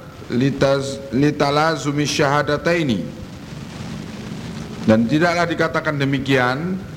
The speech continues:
bahwa dua penggalan syahadat itu adalah satu rukun, tidaklah di-, dikatakan demikian karena talazum,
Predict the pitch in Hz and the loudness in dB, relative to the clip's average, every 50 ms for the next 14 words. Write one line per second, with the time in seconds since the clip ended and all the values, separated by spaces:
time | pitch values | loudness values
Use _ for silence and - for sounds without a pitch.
0 | - - - - - - - - - - - - - - - - - - - - | -12 -12 -12 -12 -12 -12 -12 -10 -10 -10 -10 -10 -10 -10 -10 -10 -10 -10 -10 -8
1 | - - - - - 73 80 90 98 107 113 117 113 139 151 156 151 - 156 139 | -8 -8 -6 -2 0 2 4 4 6 4 4 4 2 2 2 2 2 0 -4 0
2 | 135 135 135 143 143 143 139 - 147 135 131 131 135 135 131 113 131 143 139 - | 2 2 2 2 0 -2 0 0 2 4 4 2 2 0 -2 -4 -4 -6 -4 -2
3 | 147 147 143 143 143 - - - 123 123 123 127 127 127 117 - 135 127 - - | 0 0 0 0 0 -2 0 0 2 2 4 4 2 2 2 2 0 0 2 2
4 | 131 135 165 165 160 202 - 151 165 175 - - - - - - - - - - | 2 2 2 2 2 2 2 0 -2 -6 -8 -10 -12 -14 -14 -14 -14 -12 -12 -12
5 | - - - - - - - - - - - - - - - - - - - - | -12 -12 -12 -10 -10 -10 -10 -10 -10 -10 -8 -8 -6 -6 -6 -6 -6 -6 -6 -6
6 | - - - - - - - - - - - - - - - - - - - - | -6 -6 -6 -6 -6 -4 -4 -4 -6 -6 -6 -6 -6 -6 -6 -4 -4 -4 -4 -6
7 | - - - - - - - - - 139 143 156 175 180 185 185 175 151 143 135 | -6 -4 -4 -4 -4 -4 -4 0 2 4 6 6 6 4 4 2 0 0 -4 -6
8 | 139 135 131 - - 143 139 120 156 156 151 156 151 151 151 151 139 135 139 143 | -6 -8 -8 -8 -6 -4 0 2 2 2 2 2 0 0 -2 -2 -2 -2 -2 -2
9 | 139 123 180 175 175 175 165 - 165 160 - 170 180 190 202 214 220 - - - | 0 2 2 0 0 0 0 0 0 0 2 0 0 0 0 0 -2 -4 -8 -12
10 | - - - - - - - - - - - - - - - - - - - - | -14 -14 -14 -12 -12 -12 -14 -12 -12 -12 -12 -12 -12 -12 -12 -10 -10 -10 -10 -4
11 | - - 151 160 185 196 190 165 131 123 127 110 95 | 0 2 4 4 4 4 2 2 2 2 2 2 2